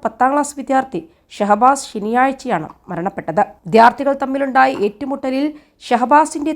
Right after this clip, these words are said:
തലക്കേറ്റ മാരക പരിക്കാണ് മരണകാരണം. ഇതോടെയാണ് പ്രതികളായ അഞ്ച് വിദ്യാർത്ഥികളെ ജുവനൈൽ ജസ്റ്റിസ് ബോർഡ് ജുവനൈൽ ഹോമിലേക്ക് മാറ്റിയത്.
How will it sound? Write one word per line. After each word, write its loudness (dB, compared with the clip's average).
തലക്കേറ്റ -2
മാരക 0
പരിക്കാണ് -4
മരണകാരണം. -2
ഇതോടെയാണ് 4
പ്രതികളായ 2
അഞ്ച് -2
വിദ്യാർത്ഥികളെ -4
ജുവനൈൽ -2
ജസ്റ്റിസ് -8
ബോർഡ് 0
ജുവനൈൽ 0
ഹോമിലേക്ക് -2
മാറ്റിയത്. 0